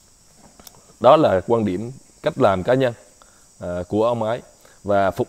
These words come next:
vụ cho cái, cái, cái, cái công việc của, của ông ta. Ờ, chứ không phải, ờ,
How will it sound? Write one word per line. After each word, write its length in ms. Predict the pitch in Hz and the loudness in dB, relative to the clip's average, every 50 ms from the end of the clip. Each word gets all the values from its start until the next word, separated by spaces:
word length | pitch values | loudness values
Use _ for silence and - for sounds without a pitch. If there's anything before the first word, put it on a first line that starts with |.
| 101 104 | -6 0
vụ 300 | 113 117 110 98 98 110 123 | 2 4 4 4 2 -4 0
cho 280 | 135 131 131 131 127 | 2 2 4 2 2
cái, 360 | 127 - 135 139 139 156 - 165 - _ _ _ - - - _ - | 0 -4 -6 -6 -6 -6 -8 -10 -12 _ _ _ -20 -20 -20 _ -8
cái, 160 | - 127 127 127 127 127 120 123 120 123 120 120 120 120 120 - - | -4 -4 -4 -2 -4 -4 -4 -6 -6 -6 -8 -10 -10 -14 -16 -14 -12
cái, 160 | 127 123 123 127 | -10 -10 -10 -8
cái 340 | - - - 127 - - 127 - | -8 -8 -6 -6 -6 -8 -6 -2
công 180 | 131 127 120 | 0 0 2
việc 180 | 110 104 92 - - | 2 0 -2 -2 -6
của, 260 | - 104 104 104 104 110 110 95 - - - - - - - - | -6 -4 -4 -4 -6 -8 -12 -16 -16 -18 -20 -20 -20 -20 -10 -4
của 80 | 107 | -2
ông 120 | 110 117 113 | -2 0 0
ta. 120 | 117 101 - - - - - - - - - - - _ | -2 -2 -2 -12 -20 -20 -20 -20 -20 -20 -20 -20 -20 _
Ờ, 300 | - 92 92 92 92 95 107 - - - - - - | -12 -10 -8 -8 -8 -12 -14 -18 -20 -20 -20 -6 4
chứ 140 | 156 175 214 | 4 4 4
không 520 | - 175 143 139 131 127 127 127 127 127 | 4 -4 -6 -6 -6 -8 -8 -10 -12 -14
phải, 640 | - - 117 101 87 80 82 92 107 123 139 156 185 180 - - - - - | -14 -4 -2 -2 -2 -2 -6 -10 -10 -8 -8 -8 -10 -12 -16 -20 -20 -20 -18
ờ, 800 | - 92 90 87 87 85 76 73 69 71 73 73 73 67 62 | -16 -14 -12 -12 -12 -12 -12 -12 -12 -14 -14 -14 -16 -16 -18